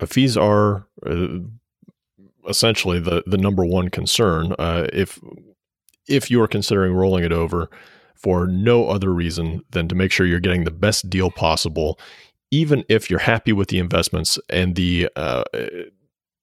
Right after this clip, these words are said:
the fees are, are outrageous, you can buy those, those same <laughs> investments somewhere else, uh, and, and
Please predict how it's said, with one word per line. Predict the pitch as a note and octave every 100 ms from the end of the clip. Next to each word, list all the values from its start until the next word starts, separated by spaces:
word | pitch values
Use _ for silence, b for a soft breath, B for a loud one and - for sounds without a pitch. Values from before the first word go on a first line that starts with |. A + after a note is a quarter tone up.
| _ _ _ _ _ -
the |
fees | - - A#2+ A2
are, | F#2+ F2 -
are | F2 -
outrageous, | F#2 F2+ D2+ G#2+ B2+ C3+ B2+ - B B B B B -
you | G#2+ B2+
can | -
buy | G#2+ G#2+
those, | G#2+ G2+ F#2 - -
those | G#2 G2+
same | - A#2 A#2 G#2
<laughs> |
investments | F#2 F#2 - E2 -
somewhere | - D#2+ D2+ D#2
else, | - - - - -
uh, | - C#2+
and, | - E2 D#3+ -
and | E2 E2+